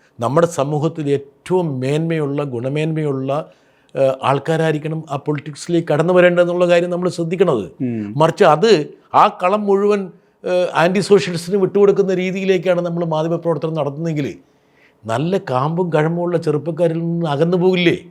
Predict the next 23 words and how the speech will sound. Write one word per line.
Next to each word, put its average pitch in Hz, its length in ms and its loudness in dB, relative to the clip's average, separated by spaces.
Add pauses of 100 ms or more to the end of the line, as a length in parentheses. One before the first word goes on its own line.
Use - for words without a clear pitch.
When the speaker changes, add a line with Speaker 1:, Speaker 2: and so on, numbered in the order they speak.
(120)
Speaker 2:
ഉം. 107 540 -4 (120)
Speaker 1:
അപ്പോൾ 151 180 2
ആ, 120 440 0
അത് 139 240 -2 (120)
സൃഷ്ടിക്കാവുന്ന 196 800 2 (320)
വലിയൊരു 190 280 6
അപകടത്തെക്കുറിച്ച് 170 800 2
നമ്മുടെ 180 260 -2
മാധ്യമപ്രവർത്തകർ 175 760 -4
ഒരിക്കലും, 180 640 -4 (400)
ഏ, 95 320 -4
ചിന്തിക്കുന്നില്ല 220 540 2
എന്നുള്ളതാണ് 202 340 4
എൻ്റെ 160 140 2
അഭിപ്രായം. 110 420 0 (720)
പിന്നെ 202 160 4
ഈ 214 120 2 (100)
പറയുന്ന 202 220 2
പോലെ 185 300 0 (380)
നമ്മുടെ 196 520 0 (320)
വിശ്വസിക്കാൻ 185 760 2
ക-, 190 180 -2 (140)
പറ്റാത്തവരായിട്ട് 170 680 2